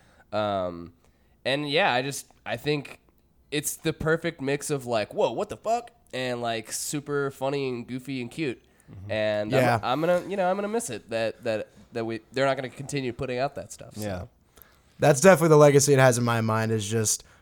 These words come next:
Speaker 3: hopelessly funny. And there's, like, a purity to the humor.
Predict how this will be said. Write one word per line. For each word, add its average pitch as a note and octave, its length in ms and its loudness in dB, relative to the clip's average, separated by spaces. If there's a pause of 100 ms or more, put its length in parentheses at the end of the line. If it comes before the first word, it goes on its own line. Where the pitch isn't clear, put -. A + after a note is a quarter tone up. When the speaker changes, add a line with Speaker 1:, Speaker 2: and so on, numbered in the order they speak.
Speaker 3:
hopelessly E3 600 6
funny. C#3+ 540 4 (500)
And D3 160 6
there's, D3+ 180 10
like, D3+ 140 8
a C3+ 80 6
purity F#3 640 6
to F#3 100 2
the D#3 120 6
humor. F3+ 460 0